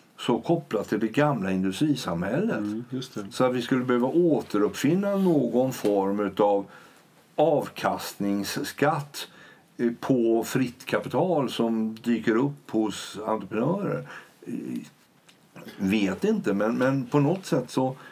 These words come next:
Speaker 1: så är det lite utmanande.
Speaker 2: Ja, det är det. Det är det verkligen. Och, och, men, men om igen, till det skulle man då önska sig att, eh, att, eh,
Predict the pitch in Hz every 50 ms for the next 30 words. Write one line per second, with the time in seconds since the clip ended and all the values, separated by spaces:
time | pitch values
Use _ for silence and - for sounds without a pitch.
0 | - - - - - - - - - - - 143 139 123 101 104 113 127 151 185
1 | 170 - - 135 165 170 - - - 98 98 107 135 185 226 240 233 220 185 -
2 | - - - - - - 123 110 110 110 123 127 120 104 101 101 101 - _ _
3 | _ _ - - - - - - - 151 156 156 135 127 127 127 117 - - 151
4 | 139 117 113 135 123 117 - - - - 180 160 196 - 156 147 151 - 160 151
5 | 147 160 185 185 170 170 190 190 185 196 208 214 208 208 202 156 117 110 110 117
6 | 127 139 - - - 165 185 214 214 180 160 143 - - 135 127 127 127 123 127
7 | 127 123 113 - - 113 107 95 110 107 107 107 107 - - 113 107 110 - -
8 | - - - - _ _ - 123 110 104 - _ _ - - 110 101 101 101 98
9 | 98 98 98 95